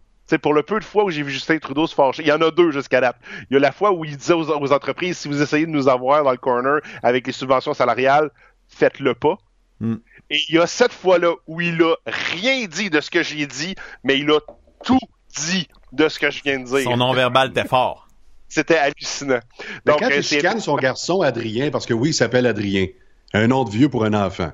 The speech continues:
Speaker 3: tu sais.
Speaker 2: Ben, c'est la
Speaker 3: Un
Speaker 2: mode,
Speaker 3: de mes
Speaker 2: Guy.
Speaker 3: chums, son enfant, il s'appelle Henri. <laughs>
Speaker 2: Ah ouais, c'est ça.
Speaker 3: Fait que, salut Max. Mais, <laughs> il va se reconnaître. Et, euh, quand il parle à Adrien, là, son jeune enfant, là, qui a à peu près onze ans, là, qu'est-ce qu'il lui dit ?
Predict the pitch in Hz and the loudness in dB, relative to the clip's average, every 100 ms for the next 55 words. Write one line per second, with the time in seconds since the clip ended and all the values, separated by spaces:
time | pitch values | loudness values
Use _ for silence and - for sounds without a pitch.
0 | - - 135 233 101 98 - 127 127 127 | -10 -8 -8 -6 -8 -6 -2 0 0 2
1 | 127 127 123 110 165 143 127 131 135 151 | 0 2 0 2 0 0 0 0 0 0
2 | 123 123 120 113 104 117 104 160 214 185 | 2 2 2 0 0 -2 0 2 2 2
3 | 110 110 107 - 113 - 101 98 - _ | 0 -2 -2 -6 -8 -4 -4 -6 -12 _
4 | _ _ _ _ _ _ _ _ 98 90 | _ _ _ _ _ _ _ _ -16 -12
5 | 90 - 95 95 123 - - - 117 - | -12 -10 -8 -6 -6 -10 -14 -10 -8 -8
6 | - 117 127 123 - 127 - 135 - 113 | -4 0 2 0 -2 -6 -4 -6 -4 -6
7 | - 120 110 110 - 90 95 113 _ - | -2 -2 0 -2 0 -2 -2 -6 _ -20
8 | - - - - - 139 160 160 143 143 | -20 -20 -20 -12 -2 2 2 2 2 0
9 | - _ _ _ _ _ - 262 294 - | -2 _ _ _ _ _ -2 0 0 -2
10 | 151 165 139 117 127 123 107 113 147 123 | 0 2 0 0 -2 -2 -2 -2 0 -2
11 | 92 107 98 90 117 110 90 - 113 117 | -4 -2 -2 0 0 0 -2 -2 -2 0
12 | 92 - 92 90 - 101 98 95 82 104 | -2 0 0 0 0 0 0 0 0 0
13 | 110 87 90 _ _ _ - - 311 - | 0 -2 -6 _ _ _ -6 0 0 2
14 | 117 87 90 78 101 | 0 0 -2 0 0